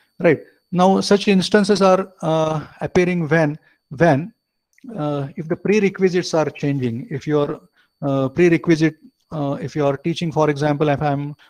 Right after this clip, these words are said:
from mechanical background, if I'm saying there is a design two, uh, subject, uh, I, uh,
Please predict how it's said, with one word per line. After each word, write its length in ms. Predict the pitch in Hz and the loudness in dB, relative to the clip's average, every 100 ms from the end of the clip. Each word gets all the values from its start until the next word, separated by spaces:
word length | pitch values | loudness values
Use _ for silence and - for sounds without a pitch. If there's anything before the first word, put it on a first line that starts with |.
| _ | _
from 460 | 147 139 143 139 135 | -2 -2 -2 -6 -6
mechanical 600 | 135 160 151 147 147 139 | -4 -2 -2 0 -2 -2
background, 640 | 131 143 165 170 147 180 | 2 4 4 4 2 0
if 120 | 180 | 0
I'm 200 | 151 143 | 2 2
saying 280 | 143 165 165 - - _ - | 2 0 0 -6 -20 _ 2
there 100 | 160 | 4
is 100 | 156 | 6
a 80 | 147 | 4
design 480 | 151 151 160 160 - | 4 4 4 2 0
two, 360 | 202 190 147 - _ _ _ - | 2 2 2 -8 _ _ _ -8
uh, 160 | 147 151 | -4 -2
subject, 600 | - 160 151 139 123 - - | 2 2 4 2 0 -8 -4
uh, 560 | 147 143 139 135 135 - - - | 0 2 2 0 -6 -12 -18 -10
I, 200 | 151 151 | -6 -6
uh, 400 | 160 147 - | -8 -10 -12